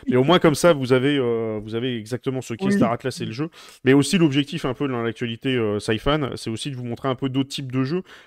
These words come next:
Speaker 1: quitte parfois à vous montrer des jeux qui sont peut-être énormément en avance sur leur temps. Peut-être que ça ne marchera jamais.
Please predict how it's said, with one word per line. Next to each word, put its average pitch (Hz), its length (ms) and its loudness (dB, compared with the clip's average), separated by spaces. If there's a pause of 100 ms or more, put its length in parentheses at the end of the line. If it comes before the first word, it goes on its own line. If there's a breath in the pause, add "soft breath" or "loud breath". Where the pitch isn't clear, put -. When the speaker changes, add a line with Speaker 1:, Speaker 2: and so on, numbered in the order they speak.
Speaker 1:
quitte 208 200 -2
parfois 180 280 0
à - 20 2
vous 147 100 -2
montrer 147 300 -2
des 135 100 2
jeux 170 160 -2
qui - 120 -14
sont 123 120 -10
peut-être 160 260 -4
énormément 151 560 0
en 135 80 -2
avance 127 260 0
sur - 200 0
leur 117 140 0
temps. 233 160 -2
Peut-être 151 340 -4
que 120 80 -10
ça 104 160 -8
ne 107 60 -8
marchera 107 340 -12
jamais. 110 420 -6